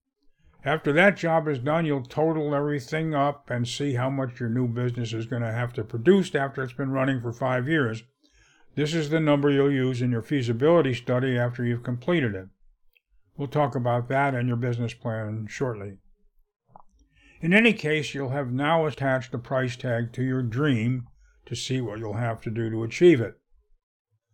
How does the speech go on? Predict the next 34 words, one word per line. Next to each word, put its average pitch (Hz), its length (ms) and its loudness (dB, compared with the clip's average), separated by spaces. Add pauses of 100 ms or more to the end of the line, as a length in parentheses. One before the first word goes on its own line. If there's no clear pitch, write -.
(640)
The 170 80 -2
next 233 260 4
process 135 560 0
is 123 160 -4
one 139 180 0
you'll 143 120 0
have 139 200 -4
to 123 60 -6
do 123 160 -2
by 117 200 0
yourself. 104 580 -6 (580)
Use 135 260 -2
the 120 120 -4
same 143 320 -2
process 131 460 -2
to 131 120 -8
create 123 400 0
another 117 380 -2
list. 110 400 -2 (340)
This 135 180 -2
time 135 300 -2
it's 131 160 -4
a 131 60 -2
list 127 280 -4
of 117 180 -2
jobs, 143 520 0
businesses, 135 600 0
or 135 80 0
professions 135 760 -2 (540)
that 120 80 -4
you 135 220 2
will 139 180 4
enjoy 127 640 2
doing. 104 640 0